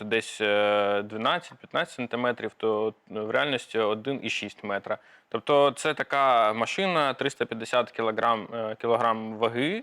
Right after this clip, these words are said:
в неї. Е, на гусеничному ходу в нас, е, от конкретно ця модель на металевій гусениці, багато є на резиновій гусениці. Е, і зверху тут, е,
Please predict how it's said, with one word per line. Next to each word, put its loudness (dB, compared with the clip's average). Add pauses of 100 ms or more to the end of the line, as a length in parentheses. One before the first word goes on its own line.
в -12
неї. -2 (560)
Е, 2
на 0
гусеничному -4
ходу -2
в -4
нас, 0
е, 2 (1160)
от 2
конкретно -4
ця -4
модель 0
на -4
металевій 0
гусениці, -6
багато -4
є -4
на -6
резиновій -4
гусениці. -6 (520)
Е, 2
і 0
зверху -4
тут, -6
е, 0